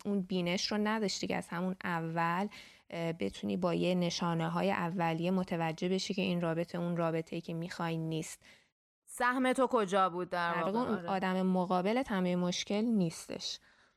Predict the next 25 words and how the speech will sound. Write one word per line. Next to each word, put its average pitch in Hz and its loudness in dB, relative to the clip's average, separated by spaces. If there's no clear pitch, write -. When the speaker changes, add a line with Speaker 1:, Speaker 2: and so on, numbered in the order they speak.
Speaker 2:
نه، 196 -2
قطعاً 220 -2
یه، 233 0
اه، 170 -8
دو 208 -4
تا 233 0
قلابن 190 4
که 170 0
به 165 -2
هم 165 -2
دیگه 165 -2
وصل 160 -2
می‌شن 175 -2
و 185 0
تو 190 -4
اگه 185 0
اونجا 180 -2
سهم 175 0
خودتو 180 0
ببینی، 180 2
برد 190 -2
کردی 156 -8
تو 165 -14
زندگیت. 156 -8
Speaker 1:
مهم. 185 -6